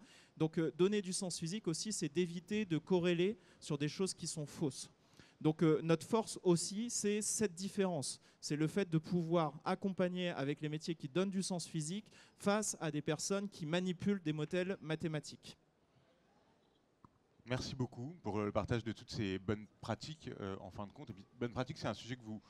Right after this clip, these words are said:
Speaker 2: connaissez bien, je crois aussi, euh, Guillaume, au, au L N E, euh, parce que vous, vous avez travaillé sur, euh, la construction d'une certification qui s'appelle, euh, Processus I A.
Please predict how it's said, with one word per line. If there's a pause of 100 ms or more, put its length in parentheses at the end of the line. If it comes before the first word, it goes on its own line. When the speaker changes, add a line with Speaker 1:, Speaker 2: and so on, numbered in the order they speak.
(340)
Speaker 2:
connaissez
bien,
je
crois
aussi,
euh,
Guillaume,
au,
au
L
N
E, (320)
euh,
parce
que
vous,
vous
avez (160)
travaillé
sur,
euh, (380)
la
construction (220)
d'une
certification (240)
qui
s'appelle, (320)
euh,
Processus (220)
I
A.